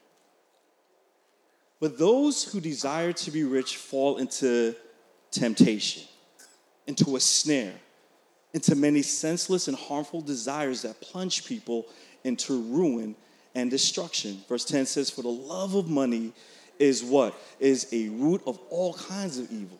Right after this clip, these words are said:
It is through this craving that some have wandered away from the faith and pierced themselves with many pangs." That word temptation is the idea, you can write this down.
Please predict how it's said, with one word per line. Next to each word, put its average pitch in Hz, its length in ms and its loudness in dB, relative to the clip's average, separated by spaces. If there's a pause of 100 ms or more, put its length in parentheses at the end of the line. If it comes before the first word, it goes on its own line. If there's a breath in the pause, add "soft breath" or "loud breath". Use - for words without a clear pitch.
(680)
It 185 100 6
is - 180 2
through 214 240 2
this 214 140 4
craving 196 440 0
that 139 140 -2
some 196 320 0
have 143 220 -4
wandered 170 520 -6
away 170 240 2
from 175 200 -6
the 180 60 -2
faith 127 320 -4
and 120 140 -8
pierced - 420 -4
themselves 131 560 0 (400 loud breath)
with 135 220 4
many 131 520 2
pangs." - 840 -10 (640)
That 160 280 -6
word 196 260 4
temptation 147 960 0 (680)
is 170 120 0
the 151 200 -8
idea, 156 680 4
you 120 120 0
can 147 120 -4
write 147 220 0
this 165 160 -4
down. 123 340 2